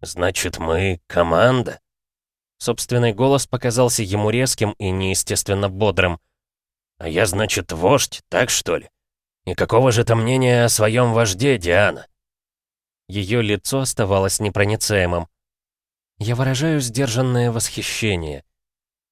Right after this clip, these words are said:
Мавранос повернул руль и завёл машину в пустую ячейку.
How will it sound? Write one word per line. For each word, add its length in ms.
Мавранос 460
повернул 520
руль 260
и 60
завёл 300
машину 380
в 100
пустую 420
ячейку. 560